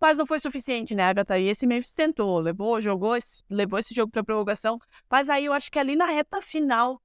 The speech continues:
de novo, né, se a gente teve o Milwaukee Bucks que deu uma vacilada e um hit cre-, em crescente do final do jogo, eu acho que aqui a gente teve também isso, né? Eu acho que faltou um pouco de experiência pro Memphis Grizzlies na reta final,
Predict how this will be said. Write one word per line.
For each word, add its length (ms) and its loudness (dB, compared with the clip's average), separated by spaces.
de 120 0
novo, 360 2
né, 140 2
se 100 -6
a 40 0
gente 140 -6
teve 200 -2
o 60 0
Milwaukee 420 0
Bucks 280 -2
que 120 -10
deu 100 0
uma 140 2
vacilada 680 2
e 340 -4
um 720 -20
hit 400 -4
cre-, 180 -2
em 120 0
crescente 680 0
do 120 0
final 240 2
do 100 -2
jogo, 240 0
eu 100 2
acho 200 -2
que 80 -4
aqui 180 -6
a 60 -4
gente 160 -6
teve 180 -4
também 380 0
isso, 260 -6
né? 300 2
Eu 80 0
acho 180 -2
que 80 -20
faltou 280 2
um 20 -10
pouco 240 -8
de 80 -8
experiência 560 0
pro 120 -2
Memphis 320 -2
Grizzlies 320 0
na 140 4
reta 220 -2
final, 300 4